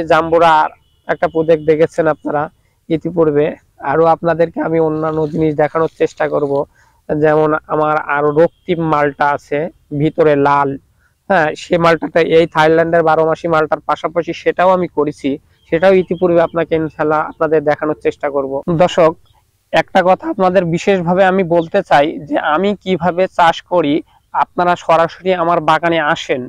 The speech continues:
দেখেন, বাস্তবগুলো ঘুরে ঘুরে দেখে তারপরে আপনারা আমার সাথে আলোচনা করেন। আমি যে কোনো বিষয়ে আপনাদের সাথে মনে করেন যে পরামর্শ দিব,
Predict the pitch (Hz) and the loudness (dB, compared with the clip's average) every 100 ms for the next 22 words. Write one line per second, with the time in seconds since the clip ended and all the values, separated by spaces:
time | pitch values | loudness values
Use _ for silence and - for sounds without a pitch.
0 | - _ _ - 139 160 165 185 156 143 | -14 _ _ -8 2 4 4 2 0 0
1 | 151 160 - 180 170 170 180 156 165 170 | 0 -2 -2 -2 0 2 2 2 0 0
2 | 170 175 139 160 170 196 165 - - _ | 2 0 0 0 0 2 0 0 -12 _
3 | - 165 175 202 202 175 165 185 175 165 | 0 2 2 2 2 0 -2 0 2 2
4 | 175 _ _ - 175 175 165 180 180 165 | -2 _ _ -8 -2 -2 -2 -4 0 4
5 | 175 175 175 165 151 147 151 151 180 165 | 4 2 0 0 0 -2 -2 -4 -4 -2
6 | 143 196 202 240 226 208 - 165 143 _ | 0 0 2 2 2 0 0 0 0 _
7 | _ - 147 170 175 190 175 - 156 - | _ -6 -2 0 2 0 -2 -4 -4 -4
8 | 196 175 170 165 165 165 170 165 165 160 | -4 -4 -2 -2 -2 0 0 2 0 -2
9 | 175 160 165 | -2 -2 -2